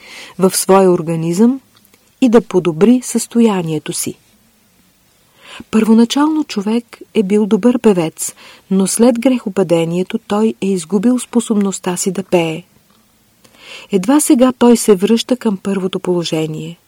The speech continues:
Днес музиката може да се впрегне като метод за лекуване. Ако накарате болния всеки ден да пее по-малко, той скоро ще оздравее и обратно.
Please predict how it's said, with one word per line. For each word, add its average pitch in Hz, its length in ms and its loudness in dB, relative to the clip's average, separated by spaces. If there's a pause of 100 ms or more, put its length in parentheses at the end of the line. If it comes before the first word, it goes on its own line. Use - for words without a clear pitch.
(800)
Днес 247 300 0
музиката 254 460 0
може 226 300 2
да 214 100 0
се 202 140 -6
впрегне 208 440 0
като 208 240 -4
метод 190 360 -2
за 214 140 4
лекуване. 185 640 0 (680)
Ако - 200 -6
накарате 202 580 -2
болния 196 440 0
всеки 214 300 0
ден 185 220 0
да 175 80 0
пее 202 320 0
по-малко, 165 680 -4 (600)
той 269 180 4
скоро 262 360 2
ще 247 180 -2
оздравее 170 680 -2 (180)
и 208 100 0
обратно. 226 540 0